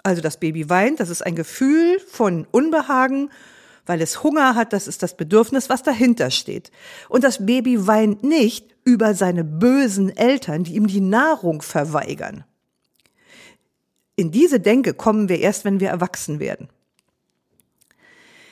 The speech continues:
Ja, was am Beschuldigen unheilsam ist,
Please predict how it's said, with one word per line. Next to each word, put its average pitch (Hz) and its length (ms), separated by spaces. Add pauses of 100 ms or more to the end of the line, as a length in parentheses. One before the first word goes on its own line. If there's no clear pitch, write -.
(120)
Ja, 170 380
was 214 340
am 208 260 (220)
Beschuldigen 254 800
unheilsam 170 880
ist, 262 400